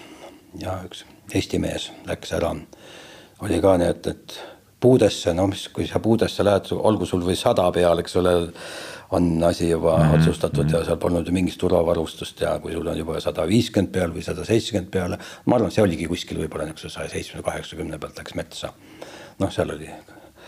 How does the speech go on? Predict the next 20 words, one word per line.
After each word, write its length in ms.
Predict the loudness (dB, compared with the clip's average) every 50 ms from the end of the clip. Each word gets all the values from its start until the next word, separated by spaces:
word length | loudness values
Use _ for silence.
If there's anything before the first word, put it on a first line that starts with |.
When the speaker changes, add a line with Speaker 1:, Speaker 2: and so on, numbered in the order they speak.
| -20 -20 -20 -20 -20 -20 -20 -20 -20 -20 _ _ _ _
Speaker 1:
kohe 260 | 0 2 2 4 4
oli 140 | 4 6 4
otsustatud, 540 | 4 4 2 -2 -6 -4 -4 -4 -2 -4
et 60 | -6 -2
siis 200 | 0 0 2 4
mõtled 380 | 2 2 2 2 -2 -2 -2 -6 -14 _ -2
küll, 220 | 2 4 4 4 4 2
vahest 180 | 0 0 0 -2
kui 100 | -6 -8 -8 -2
koju 320 | 2 4 4 6 6 4 2 2
sõitsin 440 | 4 4 4 4 4 0 -2 -2 -2
sealt 220 | -2 -4 0 4
autoga, 440 | 4 4 4 4 0 0 0 0 -2
et 300 | -4 -6 -12 _ -16 -14 -14 -16 -18 _ _ _ -20 _ _
ei 80 | -6 -4
tea, 100 | -4 -4
kas 160 | -4 -4 -2
on 140 | -2 0 0
mõtet 600 | 0 -2 -2 -4 -2 -2 -2 -2 -2 -4 -10 -10
või 160 | -10 -8 -8